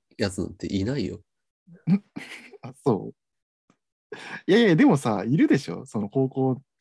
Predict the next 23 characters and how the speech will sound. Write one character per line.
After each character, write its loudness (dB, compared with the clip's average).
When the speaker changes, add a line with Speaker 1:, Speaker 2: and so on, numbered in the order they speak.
Speaker 2:
ク -6
ラ 0
ス -6
見 -4
渡 -4
し -12
た -4
時 -4
に -4
さ、 -10
Speaker 1:
う -6
ん。 -10
Speaker 2:
な 0
ぎ 2
な 4
や 2
つ。 -8
Speaker 1:
そ -14
の、 -12
あ -2
ん 2
ま 2
り、 -2